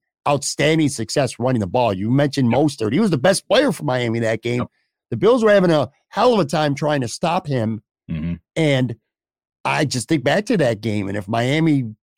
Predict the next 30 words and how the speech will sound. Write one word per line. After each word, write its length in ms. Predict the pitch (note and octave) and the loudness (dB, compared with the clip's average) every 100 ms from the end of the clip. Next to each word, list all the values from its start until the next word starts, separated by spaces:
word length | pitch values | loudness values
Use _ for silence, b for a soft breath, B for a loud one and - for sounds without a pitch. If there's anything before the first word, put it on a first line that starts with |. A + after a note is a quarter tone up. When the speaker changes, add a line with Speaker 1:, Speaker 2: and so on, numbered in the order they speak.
| - | -12
Speaker 1:
coaches 420 | - F3 D#3+ C#3+ | -2 0 0 -4
smarter 420 | - C#3 F#3+ F3+ | -2 0 2 2
this 220 | C#3+ F#3 - | 2 0 0
time 220 | G3 E3+ | 0 2
around, 340 | C3+ B2+ C3 | 0 0 0
especially 560 | A2+ - - G3+ - C#3+ | -2 -2 0 0 0 -2
'cause 140 | B2+ | 0
I 180 | C3 F3 | 2 2
think 200 | D3 A2+ | 0 -2
Teddy 200 | C3 A#2+ | -2 -2
Bridgewater's 520 | F#2+ B2 A2 G2+ G2 | -2 -2 0 -2 -2
gonna 180 | G#2+ G#2 | -4 -4
end 80 | F2+ | -4
up 80 | E2+ | -6
being 160 | G2+ | -6
the 80 | F2 | -6
quarterback, 520 | - A2 F2 F2 E2+ _ _ - | -4 -2 -2 -6 -8 _ _ -12
Speaker 2:
Mm-hmm. 260 | D#2+ D#2+ D#2+ | -8 -6 -2
Speaker 1:
um, 300 | C3+ A#2+ G2 _ _ | 0 0 -2 _ _
they're 120 | - C#4+ | 0 4
gonna 140 | D4 | 4
try 160 | A3+ A3+ | 4 4
to 80 | |
run 160 | F3 G3 | 4 4
the 80 | D3+ | 2
football 380 | F3+ D#3+ D3 A2 | -2 0 0 2
a 20 | |
lot 220 | C3+ B2+ | 0 -2
between 480 | F#2 - C#3 A2 G2+ | -4 -2 -2 0 0
Wilson 640 | C#3 D3+ - D3 C3 C3 | 0 0 0 2 2 2